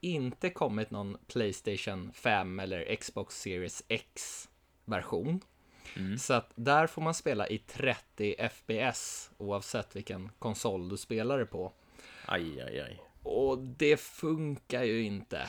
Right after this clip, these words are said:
Speaker 1: Alltså, det hackar ju fram, liksom. Så här, men det funkar väl okej om du kör en raksträcka, men man ska ju svänga också för att bilspel ska bli kul.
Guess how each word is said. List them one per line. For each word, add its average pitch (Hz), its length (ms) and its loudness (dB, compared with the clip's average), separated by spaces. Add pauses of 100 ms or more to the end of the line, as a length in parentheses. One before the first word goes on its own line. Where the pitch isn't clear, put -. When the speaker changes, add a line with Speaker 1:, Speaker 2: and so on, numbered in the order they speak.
Speaker 1:
Alltså, 120 220 2
det 131 120 4
hackar - 560 0
ju 123 120 4
fram, 90 340 -2
liksom. 104 340 -6
Så - 80 0
här, 107 80 0
men 110 260 -2
det 127 100 2
funkar 131 400 -2
väl 123 100 -2
okej 156 360 2
om 120 80 0
du 113 100 2
kör 107 160 -2
en 101 80 -4
raksträcka, 120 840 -2
men 98 140 -4
man 110 140 -2
ska - 160 -4
ju 113 80 -2
svänga 120 340 -2
också - 280 -6
för - 120 -6
att 92 120 -10
bilspel 90 460 -8
ska - 160 -10
bli 85 320 -8
kul. - 200 -6